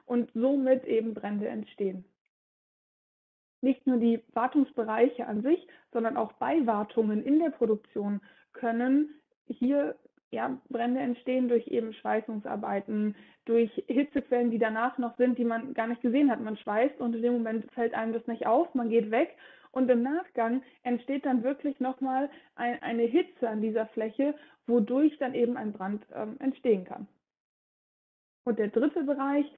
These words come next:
für uns auch sehr relevant in diesem Fall, ist der Außenbereich. Überlegen Sie sich mal, Sie sind in der Fabrik und da ist alles super geschützt.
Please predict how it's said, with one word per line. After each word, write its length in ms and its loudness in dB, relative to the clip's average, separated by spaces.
für 80 2
uns 200 2
auch 200 -6
sehr 360 6
relevant 580 0
in 80 -2
diesem 280 0
Fall, 340 0
ist 240 -2
der 160 0
Außenbereich. 800 0
Überlegen 400 4
Sie 100 2
sich 160 0
mal, 180 2
Sie 100 2
sind 160 0
in 100 -4
der 120 -4
Fabrik 480 0
und 120 -4
da 140 0
ist 100 -10
alles 340 0
super 260 2
geschützt. 400 -4